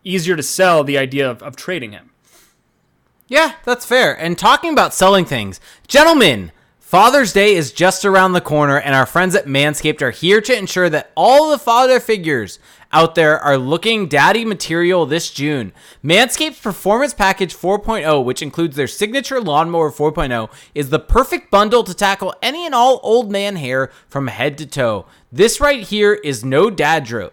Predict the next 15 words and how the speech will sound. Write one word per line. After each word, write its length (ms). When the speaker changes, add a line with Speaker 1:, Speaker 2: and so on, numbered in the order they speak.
Speaker 2:
joke. 380
Treat 260
him 380
and 280
yourself 540
and 160
join 200
the 80
four 280
million 420
men 300
worldwide 600
who 120
trust 380
Manscaped 600